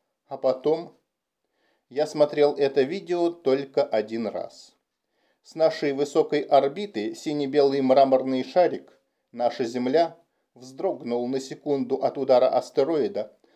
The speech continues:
а потом всколыхнулись тихие волны,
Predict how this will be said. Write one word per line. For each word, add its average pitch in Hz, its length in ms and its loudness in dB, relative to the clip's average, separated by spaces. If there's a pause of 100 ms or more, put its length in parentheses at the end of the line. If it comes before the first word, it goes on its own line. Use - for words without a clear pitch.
(220)
а 180 80 -4
потом 175 480 0
всколыхнулись 143 920 0
тихие 120 460 -4
волны, 101 540 -2